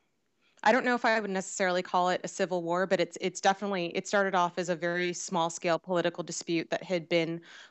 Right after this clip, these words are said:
a long time coming, uh, arguably since, uh, President Salva Kiir sacked his cabinet, including his, his former Vice President Riek Machar,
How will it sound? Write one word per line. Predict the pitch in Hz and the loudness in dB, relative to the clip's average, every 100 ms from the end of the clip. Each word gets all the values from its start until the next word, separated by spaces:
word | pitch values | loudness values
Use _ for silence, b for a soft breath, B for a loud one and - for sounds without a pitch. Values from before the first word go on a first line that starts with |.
| - | 0
a | 185 | 0
long | 180 202 208 | 4 2 0
time | - 175 165 | -2 -4 -4
coming, | - 190 165 156 190 - | -4 -4 -2 -4 -8 -6
uh, | 180 170 - | -2 -2 2
arguably | 190 170 196 180 175 170 | 2 4 2 2 2 0
since, | 165 190 165 160 - - - b b b b - | 0 0 0 -4 -10 -10 -10 b b b b -2
uh, | 160 156 | 0 0
President | - 190 185 - | 2 2 2 -2
Salva | 170 165 | 0 0
Kiir | 170 - 165 | -2 -4 -4
sacked | - 170 - - | 0 0 0 -4
his | - 170 156 - | -6 -6 -4 -8
cabinet, | - 185 170 160 - | 0 2 2 -2 -4
including | 175 - 170 170 | -8 -6 -4 -4
his, | 165 165 160 - - | -2 -2 -2 -6 -10
his | 180 190 180 | -2 -2 -2
former | - 175 170 | -2 0 0
Vice | 165 156 - | 2 0 0
President | 180 165 165 - | -2 -2 -2 -4
Riek | 170 160 - | 0 0 0
Machar, | 165 - 165 156 185 | -8 0 2 2 -2